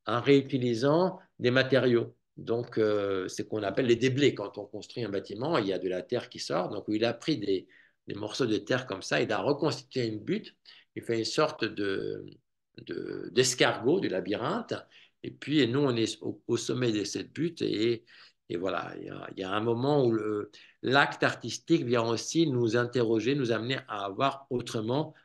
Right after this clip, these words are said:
un paysage et, euh, et sa façon de, d'agir. On va passer sur la slide suivante. Donc là, pareil, vous avez, euh, vous avez deux images, deux photos. Euh,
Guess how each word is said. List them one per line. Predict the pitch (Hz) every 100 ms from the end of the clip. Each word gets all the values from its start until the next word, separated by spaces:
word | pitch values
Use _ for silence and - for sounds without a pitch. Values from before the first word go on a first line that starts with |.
| _ _
un | 127 131
paysage | 117 104 95 107 160 - - _ _ _
et, | 95 95 92
euh, | 95 95
et | 101
sa | - 95
façon | 92 85 131 131
de, | 98 92 95
d'agir. | 90 104 90 82 - _ _ _ _ _ _ _ _ _ -
On |
va |
passer | 90 -
sur | 92 90
la | -
slide | - - -
suivante. | - - - 165 170 _ _ _ - _ _ _ _ _ _ _ _ _ _ _ _ - - _
Donc | 107 107
là, | 123
pareil, | 127 113 139 113
vous | 98 101
avez, | 95 107 127 98
euh, | 90 87 - _ _ 87
vous | 90
avez | 95 101
deux | 98 131 113
images, | 113 123 180 180 101
deux | 98 104
photos. | 123 104 95 147 175 170 - _ -
Euh, | 76 90 95 50 50 50 - - - 50 50